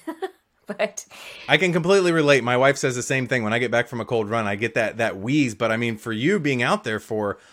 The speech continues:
Speaker 2: almost two full days, I mean, I could imagine that that definitely started taking a toll.
Speaker 1: Yeah, it does. And it started early this time. Like, I've had it happen at other races. Um,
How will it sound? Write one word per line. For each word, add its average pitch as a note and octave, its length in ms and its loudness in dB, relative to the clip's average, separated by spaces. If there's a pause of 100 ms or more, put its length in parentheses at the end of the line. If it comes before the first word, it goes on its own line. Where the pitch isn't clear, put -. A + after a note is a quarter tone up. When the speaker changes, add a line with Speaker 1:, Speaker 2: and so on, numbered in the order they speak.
(220)
Speaker 2:
almost F#3 500 2
two G3+ 280 -4
full D#3+ 360 0
days, C#3+ 440 0
I A#2 80 -4
mean, A2 380 -4 (160)
I C3+ 160 0
could C#3 180 -6
imagine B2+ 400 -2
that G#2 100 -6
that A2+ 160 -4
definitely B2 320 -4
started G#2+ 260 -6
taking G#2+ 240 -6
a F2+ 60 -10
toll. G2+ 380 -6 (840)
Speaker 1:
Yeah, A3 380 4
it G#3 180 0
does. F3+ 380 0
And F#3+ 140 -2
it F#3+ 160 -2
started G#3+ 440 -2
early F3+ 280 0
this E3 240 -10
time. F3 340 -10
Like, F#3 140 -8
I've G3+ 80 -6
had A#3+ 200 0
it G#3 100 0
happen G3 300 -2
at F3 120 -2
other F3 200 -4
races. G#3 680 -6 (440)
Um, E3 540 -4